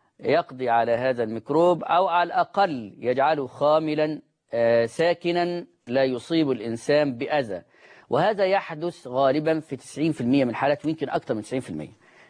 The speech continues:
يبقى إنسان خد العدوى، خد الميكروب، لكن لم يصب بأعراض هذا المرض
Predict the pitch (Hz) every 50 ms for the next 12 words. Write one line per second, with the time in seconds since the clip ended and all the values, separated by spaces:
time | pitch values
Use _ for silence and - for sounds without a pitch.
0 | _ - 98 107 117 117 117 107 - - 165 165 165 151 120 - - _ - -
1 | 123 110 117 113 110 120 143 147 151 170 196 214 - _ _ _ _ - - 113
2 | 104 113 117 120 113 - - 147 165 185 208 214 - _ _ _ _ _ - 113
3 | 135 151 170 180 175 - 190 180 170 135 113 - 123 156 180 175 156 151 160 196
4 | 208 - - 233 240 254 - - _ _ _ 156 131 143 147 120 123 123 117 120
5 | 131 160 185 196 170 180 180 190 185 170 185 180 185 196 190 196 196